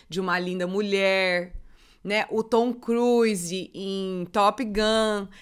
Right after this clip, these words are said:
Isso, gente, tô falando de filmes da minha época, quem tá, já, já, vocês já sabem a minha idade agora, né? Já entreguei total, assim. Mas, independente, vamos vindo, vamos, vamos vindo pras novas gerações, né?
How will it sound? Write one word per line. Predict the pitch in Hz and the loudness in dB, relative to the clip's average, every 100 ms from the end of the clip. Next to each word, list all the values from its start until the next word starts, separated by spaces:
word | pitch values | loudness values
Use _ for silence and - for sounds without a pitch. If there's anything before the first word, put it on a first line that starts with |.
| - | -6
Isso, | 269 403 370 | -2 0 -2
gente, | 240 196 - | -2 -4 -4
tô | 220 | -6
falando | 233 240 247 | -2 -2 -2
de | 262 | -6
filmes | - 269 311 | -6 -6 -4
da | 277 294 | -4 -4
minha | 311 311 | 2 4
época, | 254 233 254 233 | 6 4 2 -2
quem | 226 247 240 | -8 -6 2
tá, | 233 - | 2 2
já, | 202 233 233 | 0 0 0
já, | 214 240 | -2 -4
vocês | 220 220 262 | -4 -4 -2
já | 269 269 | -2 0
sabem | 285 294 311 | 2 2 2
a | |
minha | 320 | -2
idade | 254 208 170 156 | 6 8 8 2
agora, | 160 160 147 156 | -4 -4 -4 -4
né? | 185 208 _ - - | -4 -6 _ -20 -14
Já | 180 208 | -2 0
entreguei | 240 269 262 226 240 247 | 0 2 2 4 2 2
total, | - 294 285 202 165 151 | -2 -2 4 6 6 2
assim. | - 147 127 - _ - - - | -10 -14 -14 -18 _ -20 -16 -2
Mas, | 220 208 - | 0 0 -2
independente, | 277 381 403 349 226 175 185 | 0 2 2 2 0 -2 0
vamos | 262 330 254 | 2 2 -2
vindo, | 262 233 175 143 - | -2 -2 -4 -10 -6
vamos, | 208 247 285 - | -4 -2 -4 -6
vamos | 208 240 262 214 | -4 -2 -2 -4
vindo | 233 233 214 190 | -4 -2 -2 -4
pras | 208 208 208 | -4 -4 0
novas | 220 220 220 226 | 4 2 2 -2
gerações, | 214 202 - 180 156 147 160 | 0 0 -2 -4 -4 -6 -2
né? | 208 294 | 0 0